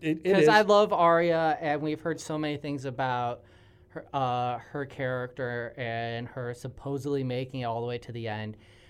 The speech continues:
Speaker 2: As for me, like, I've heard a couple of different theories.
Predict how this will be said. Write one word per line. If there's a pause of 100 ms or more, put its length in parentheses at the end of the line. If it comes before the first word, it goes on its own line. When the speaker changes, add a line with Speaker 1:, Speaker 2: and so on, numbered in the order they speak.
(140)
Speaker 2:
As
for
me,
like,
I've
heard
a
couple
of
different
theories.